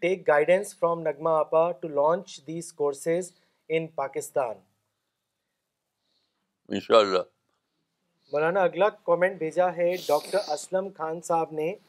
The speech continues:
Speaker 1: سہارنپور سے۔ انہوں نے لکھا ہے، "جس طرح سے Age of Peace رسول اللہ کی دعاؤں کا نتیجہ ہے،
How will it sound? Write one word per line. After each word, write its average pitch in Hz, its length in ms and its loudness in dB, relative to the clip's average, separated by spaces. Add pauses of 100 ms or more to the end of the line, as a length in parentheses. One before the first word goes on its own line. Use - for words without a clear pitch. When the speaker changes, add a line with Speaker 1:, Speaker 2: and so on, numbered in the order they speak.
(320)
Speaker 1:
سہارنپور 160 580 0
سے۔ 170 320 0 (420)
انہوں 156 200 -2
نے 175 100 0
لکھا 160 300 -6
ہے، 175 200 0 (560)
"جس 240 260 0
طرح 185 340 6
سے 220 380 -2
Age 190 400 2
of 190 80 -14 (200)
Peace 185 440 -8 (640)
رسول 196 320 4
اللہ 180 300 4 (100)
کی 202 100 -6
دعاؤں 160 440 2
کا 190 160 -2
نتیجہ 156 460 -4
ہے، 156 340 0